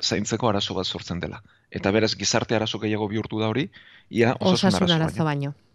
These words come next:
Speaker 2: baino. Mhm. Eta, mm, txertoaren babesa galtzen ari ote garen pentsa dezakegu? E, ezte hori da sortzen zaigun beste galderetako bat. Felix, horren beste kutsatu gaude, ba, igual,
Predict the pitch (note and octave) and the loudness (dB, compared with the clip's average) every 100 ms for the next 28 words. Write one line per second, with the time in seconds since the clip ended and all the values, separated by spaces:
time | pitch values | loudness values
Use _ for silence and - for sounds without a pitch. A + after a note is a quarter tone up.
0 | _ - D3+ C#3+ C#3+ _ _ - - - | _ -10 -8 -10 -14 _ _ -20 -20 -20
1 | - - - - - - - G3 F#3+ F3+ | -20 -20 -20 -20 -20 -14 -2 2 6 8
2 | F3+ F3+ F#3 F#3+ F#3 F#3 - - G3 - | 8 6 4 2 0 -2 -2 6 6 8
3 | G#3+ A#3+ B3+ A#3+ A#3 A#3 A#3+ G#3+ A3 A#3 | 6 8 6 6 6 4 2 4 2 0
4 | - A#3 A#3 A#3+ A#3 A3+ A#3+ A3+ A3+ A#3 | 0 2 4 4 4 4 4 4 4 4
5 | A#3 A#3 A#3 A3+ A3+ - - G#3+ - A#3 | 4 4 4 2 -2 0 4 4 4 2
6 | A3+ A#3 A3+ - A3 A#3 A3+ A3+ F3 D#3+ | 4 2 2 0 0 2 6 6 4 0
7 | F3 F3 E3 E3 D#3+ E3 E3 D#3+ D3+ F#3 | 0 2 2 2 0 0 -2 0 2 2
8 | G#3+ F3+ - F3 F#3+ A#3+ G3 E3+ F#3+ E3 | 2 0 -2 -2 0 2 2 0 -2 -2
9 | D#3 D3+ C#3+ C#3 D3+ F#3 F3+ _ E3 D#3 | 0 -2 -2 -4 -2 -2 -4 _ -6 -4
10 | D#3 D#3+ E3 F3 - F#3 F3+ G3 G3+ F#3 | -4 -4 -2 -4 -4 -6 -6 -6 -4 -2
11 | F#3+ A#3 C#3 - G#3 F#3 F3+ G3 | -2 -2 -4 2 4 6 6 6